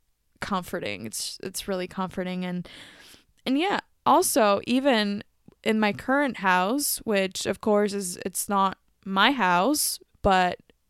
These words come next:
it's my current place, I would not really see it as my current place. I would just be like, "Oh, if I thought of home, if I thought of my house, I would just think of my parents' house, um,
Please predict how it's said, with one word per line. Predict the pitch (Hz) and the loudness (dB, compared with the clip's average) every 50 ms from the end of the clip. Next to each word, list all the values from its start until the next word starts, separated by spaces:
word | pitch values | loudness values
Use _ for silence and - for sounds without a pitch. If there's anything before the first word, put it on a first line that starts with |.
| _ _ _ _ | _ _ _ _
it's | - 202 214 - - - - | -2 -2 0 0 -6 -8 -8
my | 190 196 214 240 262 | -4 0 2 2 2
current | 262 - 214 196 190 185 - | 2 0 0 0 0 -2 -4
place, | - 180 175 175 180 220 262 254 - - - - - - - - - | -6 -4 -4 -4 -4 -4 -4 -4 -6 -8 -10 -18 -18 -20 -20 -10 0
I | - - 202 202 208 214 | 4 6 6 6 6 4
would | 220 202 190 196 214 208 | 2 0 2 2 2 4
not | 220 214 208 208 208 - - | 4 4 4 2 2 0 -2
really | 214 214 214 208 | 0 0 0 0
see | - - - 349 | -2 -2 0 0
it | 349 226 | 2 2
as | 214 190 | 0 0
my | 196 190 | -2 -4
current | 185 - 196 180 175 202 | -2 -4 -4 -4 -4 -4
place. | - 190 185 196 214 - 214 | -4 -2 0 0 0 0 2
I | 196 | 0
would | 196 196 | 0 0
just | 202 196 - - | -2 -4 -6 -4
be | - 190 | -4 -2
like, | 190 190 190 - | -2 -2 -2 2
"Oh, | - 330 311 220 - | 4 4 4 4 2
if | 220 202 - - | 0 0 0 0
I | - 208 214 | 0 0 0
thought | 202 - 214 202 196 | 0 0 0 0 0
of | 196 - | -2 0
home, | - 226 240 226 190 190 202 208 | 2 2 4 4 2 0 -2 -6
if | 208 - - | -8 -2 0
I | 190 190 196 | 0 0 0
thought | - 196 196 | -2 -2 -2
of | 196 180 | -2 -2
my | 185 190 175 180 240 | -2 0 0 0 0
house, | 262 214 190 170 165 175 214 233 - - | 0 -2 -2 -2 0 -2 -2 -4 -2 0
I | - | 2
would | 196 196 | 2 2
just | 190 202 190 - - | 2 0 -4 -2 -4
think | 208 202 196 | -4 -4 -2
of | 202 185 180 - - - - - - _ _ | -6 -8 -8 -12 -18 -20 -20 -20 -20 _ _
my | - 190 208 226 254 | -4 0 2 2 2
parents' | - - 190 180 180 175 175 | 2 0 -2 -2 -2 -4 -6
house, | - 180 170 165 170 185 233 226 - - - - - - _ - - - _ _ _ _ _ - | -6 -4 -4 -2 -2 -2 -4 -6 -8 -10 -12 -14 -20 -20 _ -20 -20 -20 _ _ _ _ _ -2
um, | 196 196 196 185 185 180 175 180 180 | 2 2 4 4 2 2 -2 -6 -12